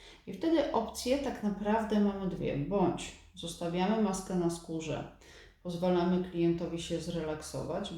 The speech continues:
bądź, co znacznie przy okazji poprawia wchłanianie substancji aktywnych, relaksuje skórę, relaksuje mięśnie, wykonujemy dowolny masaż relaksacyjny przez około dziesięć minut. To, co teraz widzicie, to jest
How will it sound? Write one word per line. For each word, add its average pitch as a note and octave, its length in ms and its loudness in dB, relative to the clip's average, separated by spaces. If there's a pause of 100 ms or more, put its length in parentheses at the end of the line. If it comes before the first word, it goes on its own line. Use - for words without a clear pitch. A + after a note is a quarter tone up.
bądź, D#3+ 540 0 (320)
co F3 140 -4
znacznie G3 460 0
przy F3+ 220 -4
okazji F3 380 -2
poprawia F#3+ 760 0
wchłanianie D3+ 920 -2
substancji E3 680 -6
aktywnych, F3+ 800 -2 (320)
relaksuje F#3 800 2
skórę, F3 480 0 (120)
relaksuje F3 840 0
mięśnie, E3+ 420 0
wykonujemy G#3+ 880 4 (120)
dowolny F#3+ 640 2
masaż F3 580 0 (100)
relaksacyjny F3+ 920 -2
przez C4 260 0
około F3 360 -2
dziesięć E3+ 460 -4
minut. - 340 -6 (380)
To, D#4 120 0
co G#4+ 100 4
teraz F4 320 4
widzicie, A#3 400 2
to A#3 180 2
jest A3 420 2